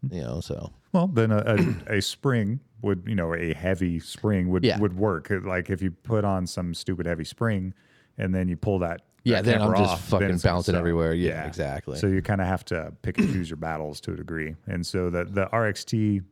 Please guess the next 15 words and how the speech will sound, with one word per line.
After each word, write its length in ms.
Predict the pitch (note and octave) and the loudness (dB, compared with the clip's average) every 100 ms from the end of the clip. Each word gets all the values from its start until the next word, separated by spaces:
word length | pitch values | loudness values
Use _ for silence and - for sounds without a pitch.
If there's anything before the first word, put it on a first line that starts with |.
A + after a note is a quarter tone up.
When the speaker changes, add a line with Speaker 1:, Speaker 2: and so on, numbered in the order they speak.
| _ | _
Speaker 2:
spring, 440 | - - A2 G2 F#2 | -18 -4 0 2 0
or 60 | |
the 80 | D#2+ | -2
multi-rate 520 | E2 F2+ - E2+ E2 | -2 -2 -2 -4 -4
spring, 380 | - E2 D#2 D2+ - - | -8 -12 -12 -12 -14 -14
is 80 | F#2+ | -10
what 160 | D2+ | -10
we 140 | F2+ D#2+ - | -10 -14 -8
really 240 | F#2+ D2+ | -8 -8
call 240 | C#2+ D2+ C#2+ | -6 -8 -8
it. 80 | - | -8
Speaker 1:
Mm-hmm. 160 | F2 | -6
Speaker 2:
And, 260 | D#2 D#2+ - - | -4 -8 -12 -8
and, 260 | F#2+ F2 | -6 -4
uh, 240 | E2+ D#2 | -4 -4